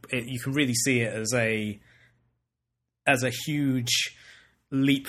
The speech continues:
forward in the visual and tonal language of television. It's very kinetic. It feels like a movie in a way that also, like, Twin Peaks a few years earlier felt like, uh, a move, more like a movie than a T V series.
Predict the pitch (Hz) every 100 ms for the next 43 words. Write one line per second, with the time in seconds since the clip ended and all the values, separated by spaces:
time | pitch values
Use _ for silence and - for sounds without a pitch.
0 | - 139 123 123 117 117 - 123 117 110
1 | 117 110 131 117 117 120 113 110 110 113
2 | - 135 135 131 127 131 127 127 135 135
3 | 127 147 101 101 113 104 - 117 120 120
4 | 120 110 - - 113 113 113 117 110 117
5 | 120 123 123 127 123 104 107 110 104 104
6 | 110 107 110 107 110 101 101 - _ -
7 | 120 107 117 113 120 117 110 110 110 110
8 | 113 110 107 107 107 110 107 104 - -
9 | - - - - 117 107 107 117 113 117
10 | 113 113 123 120 113 113 117 113 113 110
11 | 110 107 104 - 113 113 110 - 113 107
12 | 107